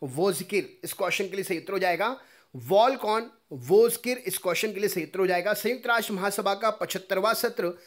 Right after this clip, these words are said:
सितंबर दो हज़ार बीस से आरंभ होगा। ये भी याद रखिएगा, पूछा जा सकता है कि सत्र कब से शुरू होगा। नेक्स्ट क्वेश्चन देखते हैं क्या पूछा गया है।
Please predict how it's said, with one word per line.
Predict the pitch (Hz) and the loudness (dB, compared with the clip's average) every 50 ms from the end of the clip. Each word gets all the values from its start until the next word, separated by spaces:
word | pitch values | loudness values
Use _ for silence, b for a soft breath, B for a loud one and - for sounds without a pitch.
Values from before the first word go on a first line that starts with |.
| B B B | B B B
सितंबर | - - 208 214 233 240 254 269 269 | -6 -4 -2 0 0 2 2 2 2
दो | 247 175 202 202 | 4 4 4 4
हज़ार | 170 170 160 151 208 202 | 2 0 0 0 0 0
बीस | 175 147 170 185 180 - | -2 -4 -6 -6 -6 -4
से | - 190 208 233 | 0 2 2 2
आरंभ | - - 135 139 143 147 143 147 135 | 2 0 -2 -2 -2 -2 -4 -4 -4
होगा। | 143 131 - 156 - - - _ _ _ _ - | -4 -4 -2 -4 -4 -4 -8 _ _ _ _ -6
ये | 143 160 185 | -2 -2 0
भी | 185 220 226 | 0 0 0
याद | 220 208 202 | 0 0 -2
रखिएगा, | 196 190 - 208 196 226 233 | -4 -2 0 0 2 2 2
पूछा | 233 - 196 185 - 226 | 0 0 -4 -4 -2 -2
जा | 202 196 185 | -2 -2 -2
सकता | - 202 190 - 196 | -4 -6 -6 -4 -4
है | 208 | -4
कि | 208 233 | -4 -4
सत्र | 220 - 208 185 - 226 220 | -4 -4 -4 -4 -4 -4 -4
कब | 208 - 254 | -4 -4 -6
से | 247 - - 233 | -4 -4 -4 -4
शुरू | 208 - - 160 131 | -4 -4 -4 -6 -6
होगा। | 135 131 120 131 123 - b b b b b b b b | -6 -6 -6 -8 -10 -10 b b b b b b b b
नेक्स्ट | 147 196 226 - - | -4 -2 -2 -2 0
क्वेश्चन | - 226 220 214 233 220 | 0 0 0 0 0 0
देखते | 208 202 208 220 | -2 -2 -2 -2
हैं | 214 | -2
क्या | 214 202 | 0 -2
पूछा | 196 202 208 - 220 | -2 -2 -4 -4 -4
गया | 196 190 190 | -2 -4 -4
है। | 208 262 - _ | -6 -8 -12 _